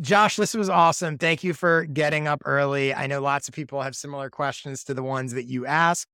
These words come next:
Let everyone that is watching and listening know, where can they find you? Where can they get your newsletter? Where can they check out your stuff?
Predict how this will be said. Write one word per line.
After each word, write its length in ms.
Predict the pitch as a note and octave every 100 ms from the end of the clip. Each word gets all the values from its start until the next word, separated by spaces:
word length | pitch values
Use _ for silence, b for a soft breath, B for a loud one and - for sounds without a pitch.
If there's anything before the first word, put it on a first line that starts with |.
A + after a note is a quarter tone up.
| _
Let 300 | F3 E3+ F#3 -
everyone 480 | F#3 F#3 F3+ F3 E3+
that 120 | E3
is 200 | D#3+ D3
watching 340 | D#3+ D#3+ E3
and 100 | D3+
listening 400 | D3+ C#3+ D#3+ C#3+
know, 300 | C#3+ C#3+ C#3
where 240 | C3+ C#3 D3
can 180 | E3
they 140 | D3 C#3
find 380 | - C#3+ C#3 C#3
you? 240 | C#3 C3+
Where 160 | C#3 C#3
can 120 | C#3
they 160 | C3+
get 320 | B2 D3 D3 D3
your 140 | D3
newsletter? 640 | F3+ F#3 F3 E3 D#3 D3 D3
Where 160 | D3
can 140 | D3+ C#3+
they 140 | C3+
check 260 | - C#3+ C3
out 160 | B2
your 120 | A#2+
stuff? 280 | A#2 - F2+